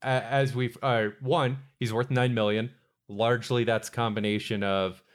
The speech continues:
the company that he ran and then the marriage, uh, because a bunch of it's property that he, his wife and he bought together. And, uh,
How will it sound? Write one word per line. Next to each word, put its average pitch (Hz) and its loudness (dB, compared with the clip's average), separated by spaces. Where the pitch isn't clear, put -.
the 107 -6
company 131 0
that 113 2
he 113 2
ran 104 2
and 107 -2
then 98 0
the 92 -2
marriage, 92 0
uh, 85 -2
because 98 -2
a - 0
bunch 104 -2
of 95 -2
it's 90 -6
property 95 0
that 85 -2
he, 98 -4
his 98 -6
wife 87 -2
and 95 -4
he 90 -8
bought - -4
together. 87 -6
And, 113 0
uh, 104 0